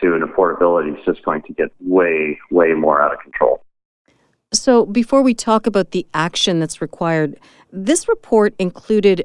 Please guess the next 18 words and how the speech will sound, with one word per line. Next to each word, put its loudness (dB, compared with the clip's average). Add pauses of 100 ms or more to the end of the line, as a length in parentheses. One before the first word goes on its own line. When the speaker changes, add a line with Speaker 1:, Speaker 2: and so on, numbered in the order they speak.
Speaker 2:
a -4
view -2
on 0
the 0
major -2
markets -4
across -2
the -6
country. -4
What -2
can 0
you 2
tell -4
us -4 (280)
about -4
the -2
findings 0
here 0